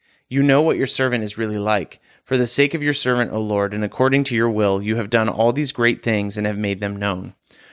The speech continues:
O Lord, there is no one like you. We have never even heard of another God like you. What other nation on earth is like your people Israel?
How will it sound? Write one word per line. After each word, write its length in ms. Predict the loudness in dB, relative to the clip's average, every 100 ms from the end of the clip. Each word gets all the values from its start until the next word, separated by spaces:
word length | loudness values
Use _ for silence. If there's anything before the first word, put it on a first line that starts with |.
| _
O 80 | 0
Lord, 340 | 4 4 4
there 140 | 4 2
is 160 | 2
no 140 | 0 2
one 200 | 2 0
like 280 | -2 -4 -8
you. 200 | -12 -14 _ _ _ 0
We 120 | 2
have 100 | 4
never 280 | 4 4 0
even 260 | -2 -4
heard 320 | -4 -2 0
of 60 | 0
another 300 | -2 -2 -4
God 320 | 0 0 0
like 280 | -2 -6 -6
you. 220 | -14 -14 _ _ _ _ _
What 180 | 0 2
other 200 | 2 2
nation 300 | 2 2 0
on 120 | -2
earth 280 | 0 -2 -2
is 140 | -6 -4
like 220 | -4 -4
your 80 | -10
people 360 | -10 -8 -6
Israel? 420 | -6 -8 -12 -14